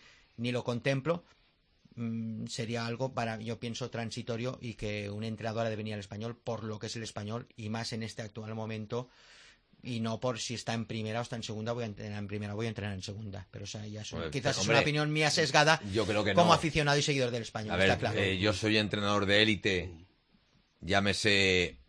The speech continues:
Speaker 1: Sí, sí, Javier,
Speaker 2: X,
Speaker 1: sí.
Speaker 2: yo no voy a entrenar
Speaker 1: Sí,
Speaker 2: un
Speaker 1: sí.
Speaker 2: equipo en segunda.
Speaker 1: Por supuesto, por supuesto. Eh, como yo digo, mm, a veces las oportunidades no son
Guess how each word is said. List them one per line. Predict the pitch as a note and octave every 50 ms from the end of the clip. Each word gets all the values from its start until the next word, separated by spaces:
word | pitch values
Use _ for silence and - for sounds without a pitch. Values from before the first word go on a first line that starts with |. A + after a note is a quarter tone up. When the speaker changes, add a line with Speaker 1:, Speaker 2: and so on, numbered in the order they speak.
| - - -
Speaker 1:
Sí, | - F3 F3
sí, | D#3+ F3+
Javier, | - D3 B2+ B2+ C3
Speaker 2:
X, | - C3+ D3+ E3+ F3 E3 - - _ _ _ _ _ _
Speaker 1:
sí. | -
Speaker 2:
yo | E2+ F#2+
no | G2 G#2
voy | A2 A2+
a |
entrenar | A2 F#2 F#2+ F#2+ F#2+ F#2
Speaker 1:
Sí, | F2+ G#2
Speaker 2:
un | G#2
Speaker 1:
sí. | F#2
Speaker 2:
equipo | - G2+ E2+ F#2+
en | F2+
segunda. | - - F#2 E2+ G2 G#2+ G#2+ F2+ E2
Speaker 1:
Por | C3+ -
supuesto, | C#3 A#2 F3 F#3 F3 - A3 G#3+
por | G#3 - -
supuesto. | C#3 C#3 E3+ F#3 F3+ A3 D#3+ C#3+ C#3
Eh, | C#3+ C#3+ C#3 C#3 C3+ -
como | D3 C#3+ C#3+
yo | D3 E3 E3+
digo, | E3+ G3 G3 F#3+ D3+ - -
mm, | C#3+ C3+ C3 C3 C3 C3 C3 C3 C3 C3 B2+ B2+ B2+ - - _ - _ _
a | - C3+ C3+ C3+
veces | C#3 C#3 - F#3 E3 - E3
las | D3+ C#3+ C#3 - D3+
oportunidades | C#3+ - C#3+ B2+ - D3 C#3+ C#3+ D3 D3 D3+ D#3+ C#3 D3
no | D3+ D3 C#3+
son | - - D#3 D3 D3 C#3+ C#3+ C#3+ C3+ -